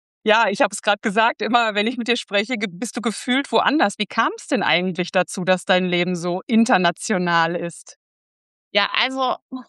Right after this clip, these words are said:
Speaker 2: ich glaube, das ist eigentlich so ein bisschen, das sind so zwei Themen. Einerseits ganz klassisch, ich habe jemanden kennengelernt, mein Mann ist Wahlitaliener und irgendwann waren wir an einem Punkt, an dem klar war, okay, also entweder ich gehe mit und das funktioniert irgendwie auch nicht so richtig mit uns beiden.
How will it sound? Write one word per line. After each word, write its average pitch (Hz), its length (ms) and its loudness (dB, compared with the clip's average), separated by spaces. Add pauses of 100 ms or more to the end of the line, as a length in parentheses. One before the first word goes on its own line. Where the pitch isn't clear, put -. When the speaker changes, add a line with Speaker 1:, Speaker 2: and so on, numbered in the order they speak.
(500)
Speaker 2:
ich - 140 -12
glaube, 240 280 2
das 254 140 -2
ist 233 120 -6
eigentlich 214 300 0
so 233 80 -6
ein 226 60 -4
bisschen, 214 220 -6
das 208 100 -4
sind 214 100 -8
so 196 100 -8
zwei 180 300 0
Themen. 156 360 -2 (100)
Einerseits 240 640 0 (360)
ganz 208 280 0
klassisch, 208 380 -2
ich - 80 -2
habe 208 120 0
jemanden 202 320 0
kennengelernt, 240 540 0
mein 208 160 -2
Mann 208 180 0
ist 202 160 -6
Wahlitaliener 190 1080 0
und 185 420 -4
irgendwann 202 340 0
waren 190 220 2
wir 208 80 2
an 185 180 -2
einem 190 120 -4
Punkt, 202 340 -2
an 180 100 0
dem 180 160 0
klar 180 240 2
war, 175 200 2
okay, 180 280 -2
also 175 160 2
entweder 185 420 2
ich 180 120 -4
gehe 180 160 0
mit 208 260 2
und 175 220 -2
das - 160 -12
funktioniert 196 560 -2
irgendwie 165 400 -2
auch 160 140 2
nicht 170 180 -4
so 170 80 -6
richtig 165 320 -6
mit 160 140 -6
uns 170 200 -6
beiden. 165 420 0